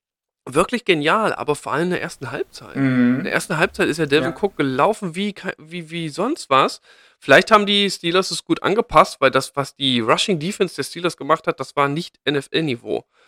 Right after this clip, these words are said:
Speaker 1: Das war unglaublich. Da waren, da waren Lücken da, da kannst du mit dem Auto durchfahren. Es war wirklich der Wahnsinn. Und Devin Cook, überleg mal, der ist vor zwei Wochen vom Platz gefahren worden bei den Niners mit einer Schulterverletzung, wie der gerannt ist.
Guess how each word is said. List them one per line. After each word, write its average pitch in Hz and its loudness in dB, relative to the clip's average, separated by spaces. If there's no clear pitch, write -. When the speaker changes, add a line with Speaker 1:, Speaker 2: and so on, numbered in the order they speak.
Speaker 1:
Das - -2
war - -2
unglaublich. 156 2
Da 131 2
waren, 147 2
da 135 0
waren 135 -2
Lücken 165 -2
da, 135 2
da 143 -4
kannst - -12
du 156 -10
mit 139 -8
dem 113 -8
Auto 165 2
durchfahren. 107 -2
Es 123 -4
war 139 0
wirklich 170 -6
der 120 -6
Wahnsinn. 151 -2
Und 117 -8
Devin 139 2
Cook, - -20
überleg 120 -4
mal, 131 -2
der 117 -4
ist - -8
vor - -10
zwei 131 0
Wochen 147 -2
vom 123 -4
Platz - -6
gefahren 117 -10
worden 110 -10
bei 113 -2
den 113 -4
Niners 107 -2
mit 120 -10
einer 117 -10
Schulterverletzung, 123 -4
wie 120 -8
der 131 2
gerannt 139 0
ist. 123 -12